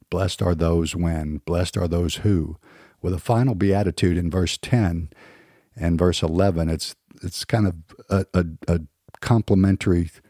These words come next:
combined beatitude in Matthew five. This is the final beatitude. You judge for yourself, martyr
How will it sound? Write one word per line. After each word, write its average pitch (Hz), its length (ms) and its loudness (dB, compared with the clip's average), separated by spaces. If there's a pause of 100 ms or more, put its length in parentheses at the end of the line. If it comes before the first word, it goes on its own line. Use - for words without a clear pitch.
(140)
combined 92 600 0
beatitude 82 720 -2 (200)
in 80 200 0
Matthew 80 360 -2
five. 82 360 0
This 90 200 -2
is 92 80 0
the 85 80 0
final 87 440 -2
beatitude. 85 720 -4 (960)
You 95 160 2
judge 92 320 0
for - 120 -6
yourself, 73 600 -4
martyr 104 540 0